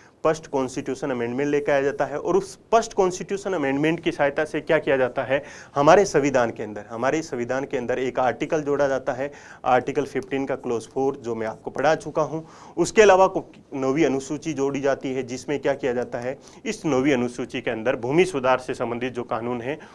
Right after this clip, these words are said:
उनको जोड़ा जाता है। तो इसके अंदर अगर हम बात करें डीपीएसपी और फंडामेंटल राइट्स के बीच में जो विवाद है,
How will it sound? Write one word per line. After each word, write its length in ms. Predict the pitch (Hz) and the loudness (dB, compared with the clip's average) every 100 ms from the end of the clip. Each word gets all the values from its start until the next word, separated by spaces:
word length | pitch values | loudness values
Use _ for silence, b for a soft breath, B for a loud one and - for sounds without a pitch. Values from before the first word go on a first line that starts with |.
| B | B
उनको 560 | 139 135 - 135 190 - 127 | -4 -2 4 4 4 -2 -2
जोड़ा 280 | 135 113 | 0 2
जाता 280 | 101 101 120 | -2 -6 -8
है। 180 | 101 107 B B B B - | -10 -14 B B B B -2
तो 120 | 370 | 0
इसके 280 | 190 - 240 | 0 4 8
अंदर 260 | 220 214 226 - - b b b | 8 8 2 -8 -20 b b b
अगर 200 | 165 208 | 8 10
हम 120 | 208 | 10
बात 240 | 180 185 185 | 10 8 8
करें 220 | 196 180 | 6 8
डीपीएसपी 640 | 170 170 196 190 - 208 - - _ _ _ _ _ _ - _ - | 4 2 4 4 2 -6 -8 -20 _ _ _ _ _ _ -20 _ 2
और 240 | 170 175 - | 8 8 8
फंडामेंटल 440 | 156 147 151 160 160 | 4 6 6 4 6
राइट्स 280 | 147 156 | 6 6
के 120 | - 175 | 2 2
बीच 220 | 160 160 | 2 0
में 100 | 160 | 2
जो 160 | 156 | 2
विवाद 420 | 123 120 135 170 143 | 0 4 6 4 2
है, 320 | 175 - | -8 -10